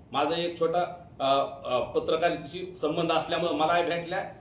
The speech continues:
त्यांनी बाकीच्याला दिलं तसं मला त्यांच्याही बऱ्याच लोकांनी दिलंय. मलाही रेकॉर्डिंग काढता येतील, मलाही सगळं काय काय खालच्या थराला जाऊन काय काय होतंय ते करता येतील.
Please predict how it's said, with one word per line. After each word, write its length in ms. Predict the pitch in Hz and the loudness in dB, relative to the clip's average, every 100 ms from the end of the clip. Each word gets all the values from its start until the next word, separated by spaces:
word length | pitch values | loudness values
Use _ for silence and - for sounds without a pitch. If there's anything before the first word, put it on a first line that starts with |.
| - - | -20 -4
त्यांनी 240 | 156 170 170 | 0 0 0
बाकीच्याला 460 | 160 185 180 175 | 0 -2 0 0
दिलं 180 | 165 175 175 | 0 -2 -2
तसं 180 | 175 | 0
मला 180 | 170 170 | 0 0
त्यांच्याही 440 | 170 160 151 208 208 | 0 0 2 2 4
बऱ्याच 300 | 180 233 - | 4 2 2
लोकांनी 320 | 226 220 220 | 0 2 2
दिलंय. 320 | 208 196 - - - - - | 2 2 0 -2 -14 -18 -4
मलाही 300 | 139 180 220 | 4 8 8
रेकॉर्डिंग 400 | 214 208 214 214 | 8 6 4 4
काढता 320 | 196 180 185 | 2 2 4
येतील, 320 | 170 165 139 - - - - | 2 2 -4 -6 -14 -20 -8
मलाही 400 | 104 160 180 220 | 0 2 4 4
सगळं 340 | 208 190 202 | 4 4 4
काय 240 | 196 170 175 | 4 2 2
काय 240 | 185 190 - | 4 2 2
खालच्या 280 | 160 175 175 | -2 0 -2
थराला 200 | 170 170 | 0 0
जाऊन 320 | 165 170 170 | 0 0 -2
काय 160 | 165 160 | -2 -2
काय 180 | 165 165 | 2 2
होतंय 260 | 156 185 180 | 0 -4 -6
ते 60 | 175 | -4
करता 340 | - 156 170 | -2 0 2
येतील. 340 | 254 - 156 | 2 2 0